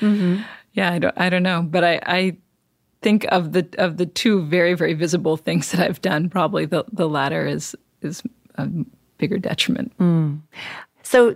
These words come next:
Speaker 1: tell me about establishing the model mafia and, and getting women together like that. Was that actually a new thing?
Speaker 2: So I f-, realized that I had started organizing models ten years ago,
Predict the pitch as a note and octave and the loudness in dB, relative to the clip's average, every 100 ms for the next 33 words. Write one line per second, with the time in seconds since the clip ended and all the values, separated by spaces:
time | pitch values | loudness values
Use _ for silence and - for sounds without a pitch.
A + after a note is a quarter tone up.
0 | - - B3+ C#4 C#4 C4+ G#3 F#3 F3+ F3+ | -2 -2 2 4 2 2 2 2 2 2
1 | E3+ F3+ E3+ F3 - F3 E3+ E3 - F3 | 0 0 0 -2 -2 -2 -2 -4 -2 0
2 | D#3 D#3 D#3 - _ - F3 D#3+ D#3 D#3 | 2 2 0 -4 _ -2 2 2 2 0
3 | D3+ - D#3 D3 - D3 A2+ - F#3+ F#3 | -2 -4 -2 -2 -2 -4 -4 -2 -2 -2
4 | D#3+ - G#3+ A3 B3 A#3+ G#3+ G#3+ G#3 G3 | -2 -2 2 4 4 2 0 0 -2 0
5 | F3 - - E3+ - - F3 F3+ F3+ F3+ | 0 2 0 -2 -2 -2 0 2 2 0
6 | _ - E3+ - F#3 F3+ E3+ - F3 E3+ | _ -4 -2 -2 -2 0 0 0 0 2
7 | E3+ E3 D3+ - C4+ - _ _ - - | 2 0 -2 0 -2 -4 _ _ -20 -20
8 | - _ - - G#3+ G3 - - F#3 F#3 | -20 _ -6 2 4 4 2 -2 -4 -4
9 | - - F#3 G3+ F#3+ F3 - F3+ - E3+ | -6 -6 2 4 4 2 0 -2 -2 -4
10 | F3 F3 - F#3+ G#3 G#3+ F#3+ F#3 E3+ E3+ | -2 -4 -2 0 2 2 0 0 0 -2
11 | E3 D#3+ D#3+ D#3 - - F3 E3+ E3+ E3+ | -2 -2 -2 -4 -6 -2 0 0 0 0
12 | D#3+ D#3 D#3 | 2 0 -2